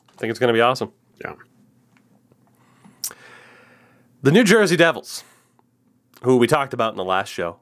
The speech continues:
Speaker 1: with their horrible injury luck, Dougie Hamilton out with a broken jaw, Jonathan Bernier hurt. They did beat the Columbus Blue Jackets three to one. Jackets falling to fifteen, sixteen, and one.
Speaker 2: There's a
Speaker 1: Kinda worried
Speaker 2: whole
Speaker 1: about
Speaker 2: lot
Speaker 1: their
Speaker 2: of
Speaker 1: playoff
Speaker 2: teams around
Speaker 1: chances.
Speaker 2: five hundred right now.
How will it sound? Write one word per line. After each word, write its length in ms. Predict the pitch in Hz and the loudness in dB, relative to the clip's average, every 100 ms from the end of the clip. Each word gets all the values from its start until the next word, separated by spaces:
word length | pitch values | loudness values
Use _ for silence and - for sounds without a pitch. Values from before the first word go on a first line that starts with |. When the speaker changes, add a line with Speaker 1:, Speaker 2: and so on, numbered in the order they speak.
| - | -8
Speaker 1:
with 240 | 98 - | -8 -6
their 160 | 113 98 | -2 0
horrible 400 | 151 165 113 98 | 2 2 2 -2
injury 260 | 101 101 82 | -2 -4 -4
luck, 380 | 85 - - _ _ _ | -6 -6 -16 _ _ _
Dougie 260 | - 95 90 | -4 -2 -4
Hamilton 400 | 95 92 - 92 | -4 -4 -6 -6
out 200 | 90 95 - | -4 -6 -12
with 80 | 90 | -8
a 40 | |
broken 320 | 95 90 92 | -6 -6 -8
jaw, 400 | 87 90 90 90 - _ | -4 0 2 0 -6 _
Jonathan 340 | - 90 90 78 | -8 -8 -8 -10
Bernier 320 | 85 90 85 | -10 -8 -6
hurt. 200 | 92 - - - 127 | -4 -4 -6 -16 -2
They 100 | 139 | 2
did 160 | 175 190 | 2 0
beat 200 | 202 190 | -2 -2
the 60 | |
Columbus 360 | - 180 151 - | 2 2 0 -2
Blue 200 | 151 147 | 0 2
Jackets 480 | 117 127 127 143 - | 2 0 0 -6 -2
three 180 | 113 | 0
to 80 | 135 | 2
one. 200 | 120 120 - _ _ _ _ - | 2 0 -6 _ _ _ _ -4
Jackets 440 | 151 160 190 - | -2 0 -2 -2
falling 340 | 160 147 135 | 0 0 0
to 60 | 113 | -2
fifteen, 560 | - 175 - 151 156 147 | -2 -4 -2 -2 -2 -2
sixteen, 720 | - - - - 135 131 127 | -4 -4 -8 -6 -2 -2 -2
and 280 | 107 101 98 | -2 -4 -4
one. 540 | 98 107 107 95 85 | 0 4 4 2 -4
Speaker 2:
There's 180 | - - | -10 -12
a 40 | |
Speaker 1:
Kinda 240 | 123 101 147 | -8 0 4
worried 240 | 180 165 | 6 4
Speaker 2:
whole 60 | 127 | 4
Speaker 1:
about 40 | |
Speaker 2:
lot 180 | 123 135 | 4 4
Speaker 1:
their 60 | 120 | 2
Speaker 2:
of 40 | 95 | 0
Speaker 1:
playoff 200 | 92 92 | 0 0
Speaker 2:
teams 240 | 107 92 | 0 -2
around 200 | 107 104 | 0 0
Speaker 1:
chances. 160 | 101 - | -2 -4
Speaker 2:
five 280 | 104 104 | -4 -4
hundred 340 | 104 104 101 95 | -4 -6 -6 -4
right 200 | 95 92 | -4 -4
now. 240 | 95 95 | -6 -6